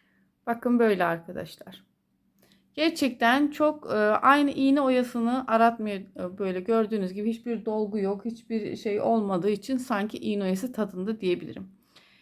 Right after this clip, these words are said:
Şimdi buradan ilmeğimi uzatıyorum. İki tane daha yapalım, sonlandıralım. Anlaşılır olduğunu düşünüyorum. Buradan bakın pulumu bu şekilde tığıma takıyorum. Buradaki ilmeği de aldım bu şekilde.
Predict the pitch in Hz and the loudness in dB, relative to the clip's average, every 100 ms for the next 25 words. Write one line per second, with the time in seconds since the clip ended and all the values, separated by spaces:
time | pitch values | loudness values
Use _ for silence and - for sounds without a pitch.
0 | _ - 330 311 330 302 294 294 247 214 | _ 0 4 4 4 4 4 4 4 4
1 | 208 208 208 240 240 277 277 277 277 277 | 2 -2 0 -2 -2 -2 0 2 2 0
2 | - - - 302 214 196 208 233 339 370 | -4 -16 -2 2 2 2 0 0 -2 -6
3 | 359 269 208 180 170 165 165 185 220 214 | -4 -2 0 0 -2 -2 -4 -4 -2 0
4 | 196 190 277 247 202 190 175 175 175 170 | -2 -4 -4 -2 -2 -2 -4 -6 -8 -6
5 | 170 233 330 - _ _ _ _ _ _ | -4 -4 -8 -12 _ _ _ _ _ _
6 | _ _ _ _ _ 311 302 285 285 294 | _ _ _ _ _ -4 4 4 6 2
7 | 294 269 269 269 - _ _ _ 311 240 | 2 2 2 0 -8 _ _ _ -4 -2
8 | 202 202 240 247 240 240 196 180 185 240 | -2 -2 -6 -2 -4 -2 -4 -4 -4 -2
9 | 202 185 170 - 233 269 285 285 269 269 | 0 0 -2 -6 -6 -2 0 4 4 4
10 | 277 277 _ _ _ _ _ 311 311 262 | 4 0 _ _ _ _ _ -2 2 2
11 | 254 302 233 233 220 196 170 180 - _ | 0 -6 -2 2 4 4 2 0 -6 _
12 | - - - 254 269 262 240 220 220 208 | -12 -6 4 4 4 2 0 -2 -6 -8
13 | - 185 170 180 202 254 | -8 -10 -4 -2 0 -2